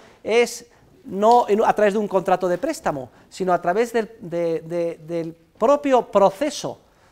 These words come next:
de la estructura productiva de la sociedad. Es decir, yo soy el dueño de una empresa y he, he ahorrado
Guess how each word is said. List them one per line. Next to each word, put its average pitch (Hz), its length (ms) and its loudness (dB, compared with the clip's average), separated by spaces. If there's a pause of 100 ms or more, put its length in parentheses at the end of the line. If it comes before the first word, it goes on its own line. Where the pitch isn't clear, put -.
(260)
de 170 140 -4
la 180 80 0
estructura 208 440 0
productiva 196 520 0
de 170 60 2
la 160 100 0
sociedad. 139 460 -8 (1300)
Es 190 200 -4
decir, 202 420 -2 (220)
yo 196 240 4
soy 214 400 0 (260)
el 170 220 -2
dueño 190 300 2
de 175 60 -2
una 208 160 0
empresa 254 560 -2 (260)
y 185 160 -2
he, 185 300 0
he 208 60 6
ahorrado 170 640 4